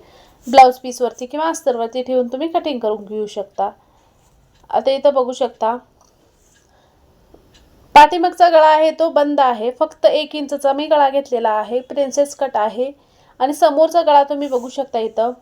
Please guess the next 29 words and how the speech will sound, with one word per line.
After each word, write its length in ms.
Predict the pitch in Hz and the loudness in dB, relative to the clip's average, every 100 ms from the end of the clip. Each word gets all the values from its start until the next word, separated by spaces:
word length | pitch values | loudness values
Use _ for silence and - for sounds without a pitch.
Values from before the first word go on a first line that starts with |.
| _ _ _ _ _ _ _ _ _ _ - | _ _ _ _ _ _ _ _ _ _ 4
थोडासा 420 | 247 247 254 302 | 6 6 4 0
व्ही 240 | 277 302 | -2 -6
शेप 280 | 302 294 277 | -2 -2 0
आहे 220 | 240 240 | 0 0
आणि 220 | 254 285 349 - _ _ _ | -4 -6 -12 -16 _ _ _
समोरनं 460 | - 294 285 277 285 | 0 2 2 -2 -2
हुकच्या 400 | 285 294 - 311 | -6 -8 -6 -4
साईडनं 320 | 302 285 277 | 0 0 0
परत 1900 | 320 285 320 494 _ _ _ _ _ _ _ _ _ _ _ _ _ - 254 | 0 2 2 0 _ _ _ _ _ _ _ _ _ _ _ _ _ -12 0
सरळ 360 | 285 311 277 | 6 6 8
आहे. 340 | 247 202 202 233 - _ _ _ _ - | 4 2 -2 -12 -14 _ _ _ _ -2
तर 120 | 285 | 0
मी 140 | 285 311 | 0 -2
पुढे 340 | 320 302 320 294 - - | 0 2 2 -2 -14 -16
शिवल्यानंतर 640 | - 339 285 285 294 320 | -6 0 2 2 2 0
हा 100 | 311 | 0
ब्लाऊज 300 | 294 285 311 | 2 0 0
कसा 300 | - 302 311 | 0 2 2
दिसतो 420 | 311 285 - 262 285 _ _ _ - | 0 -4 -4 -2 -2 _ _ _ -6
ते 80 | 320 | -2
मी 120 | 330 | 2
दाखवणार 540 | 294 262 - 269 262 | 2 2 -4 -2 0
आहे 100 | 233 | -2
तुम्हाला, 420 | 220 214 202 214 247 - | -4 -6 -4 -4 -4 -6
त्यासाठी 360 | 262 277 269 | -2 -4 -4
व्हिडिओ 280 | 294 277 294 | -4 0 0
नक्की 320 | 311 311 - | 0 -2 -4
पूर्ण 360 | 311 285 269 208 | -4 -2 -2 -2
पहा. 340 | 202 214 220 | -4 -4 -4